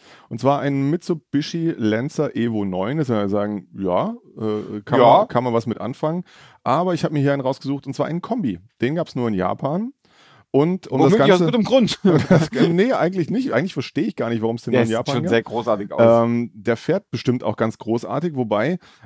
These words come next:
Speaker 1: äh, f-, äh, Merkmal vieler, ähm, Japan-Importe ist, den gab's da drüben auch mit einem Automatikgetriebe, so auch diesen Wagen. Äh, ich möchte es einfach, also weil ich weiß, dass der Evo neun großartig fährt und ich den Kombi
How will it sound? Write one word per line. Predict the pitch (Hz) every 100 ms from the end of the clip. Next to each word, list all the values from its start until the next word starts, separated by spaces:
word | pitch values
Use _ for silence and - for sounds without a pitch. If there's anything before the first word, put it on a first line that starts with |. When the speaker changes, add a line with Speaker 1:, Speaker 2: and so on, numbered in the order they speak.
| -
Speaker 1:
äh, | 117 120 120
f-, | 113 78 107 - -
äh, |
Merkmal | 98 101 110 110 107 143 151 135
vieler, | - 156 147 131 -
ähm, | 117 113 110
Japan-Importe | 98 123 151 147 139 127 127 143
ist, | 120 139 - 120
den | 117 117
gab's | - -
da |
drüben | 123 131 135
auch |
mit | 123 131
einem | 135
Automatikgetriebe, | 143 143 151 160 117 - - 98
so | 101 120
auch | 123
diesen | - 233 175 107
Wagen. | 92 - 160 - _ - - - -
Äh, | 113 107 92
ich | 120
möchte | 123 165 -
es | 160 110
einfach, | 147 175 135
also | 120 113
weil | 117
ich | 107
weiß, | 123 160
dass | 143
der | 120
Evo | 120 120
neun | 117 139
großartig | 139 107 104 101 98 104
fährt | - 101 143 - _ _
und | 120
ich | 120
den | 113 107
Kombi | - 165 117